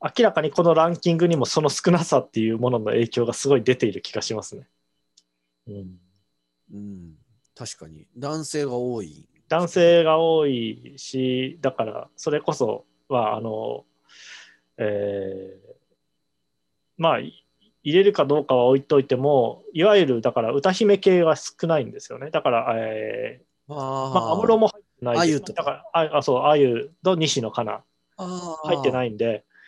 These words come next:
Speaker 1: 明らかにそこが、
Speaker 2: あー。
Speaker 1: えー、入ってないっていうのは、なんていうか、選ぶ人がやっぱ女性が少ないからっていう理由はすごい多いのかなというふうには、これ見て思いますよね。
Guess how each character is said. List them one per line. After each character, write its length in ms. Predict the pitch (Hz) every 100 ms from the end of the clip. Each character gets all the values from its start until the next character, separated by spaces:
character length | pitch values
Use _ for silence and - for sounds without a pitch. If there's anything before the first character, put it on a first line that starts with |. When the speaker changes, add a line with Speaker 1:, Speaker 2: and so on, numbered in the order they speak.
| _ -
Speaker 1:
明 180 | 151 247
ら 60 |
か 60 | 175
に 60 |
そ 160 | 135 143
こ 360 | 185 185 180 180
が、 420 | 190 180 135 131
Speaker 2:
あ 20 |
ー。 160 | 127 127
Speaker 1:
え 20 |
ー、 40 |
入 160 | 151 156
っ 40 |
て 100 | 139
な 120 | 135
い 60 | 143
っ 60 | -
て 80 |
い 60 | 127
う 40 |
の 100 | 120
は、 300 | 139 175 135 - _ _ _ _ _ _ 208 214
な 100 | 175
ん 60 |
て 120 | -
い 40 | 127
う 20 |
か、 100 | 117
選 240 | 139 151
ぶ 140 | 165 156
人 260 | - 147
が 300 | 107 98 101 - _ _ _
や 100 | 120
っ 20 |
ぱ 100 | 123
女 140 | 123
性 180 | 120 165
が 80 | 143
少 180 | - 147
な 120 | 127
い 40 |
か 100 | 110
ら 100 | 117
っ 60 | 101
て 120 | -
い 40 | 110
う 120 | 110
理 80 | 113
由 80 | 113
は 120 | 110
す 160 | -
ご 120 | 120 113
い 140 | 101 _ _ - - _
多 160 | 117 113
い 40 |
の 100 | 101
か 140 | - 101
な 140 | 98
と 80 | 98
い 60 |
う 40 | 95
ふ 60 |
う 60 | 101
に 80 | -
は、 80 | _ _
こ 120 | _
れ 80 | 107
見 120 | 101
て 220 | - - _
思 180 | 104 98
い 40 |
ま 100 | 101
す 120 | -
よ 60 | -
ね。 100 | 139